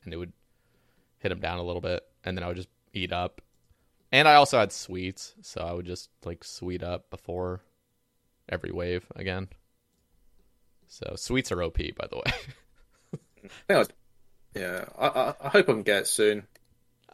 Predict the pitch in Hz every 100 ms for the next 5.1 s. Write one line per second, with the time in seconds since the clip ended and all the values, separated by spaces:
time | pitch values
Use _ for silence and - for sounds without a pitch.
0 | - 107 123 - - 110 107 107 98 -
1 | - 107 127 139 127 104 101 101 - -
2 | - 95 - 95 92 92 87 90 95 98
3 | 107 104 110 - - _ _ _ - 98
4 | - 87 73 76 - - - - - -